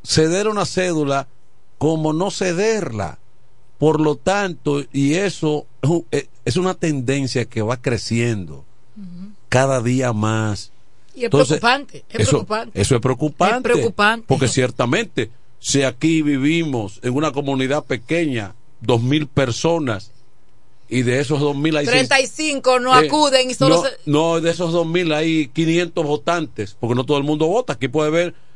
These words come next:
Speaker 1: eh, dos mil
Speaker 2: Pero vamos
Speaker 1: personas.
Speaker 2: a que sean dos mil que
Speaker 1: Pe-
Speaker 2: tengan, eh, eh, eh, estén hábiles.
Speaker 1: Estén hábiles
Speaker 2: Sí.
Speaker 1: para votar.
Speaker 2: Sí.
Speaker 1: Y que quinientos,
Speaker 2: O sea, solamente los que acudan.
Speaker 1: cuatrocientos,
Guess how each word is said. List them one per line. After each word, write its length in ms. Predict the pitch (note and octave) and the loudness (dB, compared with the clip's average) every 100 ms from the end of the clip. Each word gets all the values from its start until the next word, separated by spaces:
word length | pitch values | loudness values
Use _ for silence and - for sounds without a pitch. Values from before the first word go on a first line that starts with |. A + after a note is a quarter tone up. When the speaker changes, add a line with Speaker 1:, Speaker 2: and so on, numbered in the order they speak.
| - | -6
Speaker 1:
eh, 120 | - C#3 | -4 0
dos 140 | D#3 | 2
mil 180 | D#3+ G3 | 2 0
Speaker 2:
Pero 240 | - A3+ | 2 2
vamos 260 | A#3 C4+ - | 4 4 4
Speaker 1:
personas. 0 | |
Speaker 2:
a 100 | C#4+ | -2
que 40 | |
sean 400 | C4+ C#4+ C#4+ C4+ A3+ | -4 -4 -2 -2 0
dos 140 | B3 | 0
mil 280 | A#3+ D4 D#4 | 0 -2 0
que 80 | D4 | 2
Speaker 1:
Pe- 60 | D#3+ | 4
Speaker 2:
tengan, 420 | C#4+ C#4 C#4 C#4 | 2 0 -4 -4
eh, 40 | C4+ | -4
eh, 320 | B3+ A#3+ A#3+ | -4 -4 -6
eh, 260 | A#3+ A#3 A3 | -4 -4 -4
estén 360 | B3+ B3+ D4 C4 | -4 0 0 2
hábiles. 440 | A3+ F3 D#3+ C#3+ - | 0 -2 -6 -10 2
Speaker 1:
Estén 360 | C#3+ - E3+ | 2 4 2
hábiles 400 | C3+ A2 G2+ E2 - | 2 -2 -4 -10 -14
Speaker 2:
Sí. 140 | - | 0
Speaker 1:
para 140 | B2+ | 2
votar. 420 | C3+ B2 B2 A2 G#2 | 2 0 -2 -2 -2
Speaker 2:
Sí. 200 | - G3+ | -2 0
Speaker 1:
Y 40 | |
que 160 | E3+ D#3 | 0 0
quinientos, 880 | F3 F3 G3+ A3 F#3 - C#3 B2 - | 0 2 2 0 0 -4 -4 -4 -10
Speaker 2:
O 40 | - - - | -16 -18 -16
sea, 360 | - - A#3 A3+ | -8 2 2 2
solamente 400 | - C4+ B3+ B3+ | 2 4 4 6
los 180 | F#3 G#3 | 6 6
que 80 | |
acudan. 120 | A#3 - | 2 2
Speaker 1:
cuatrocientos, 640 | A#3 A3+ F3 B2+ C#3+ A#2+ | 4 6 4 -2 -4 -4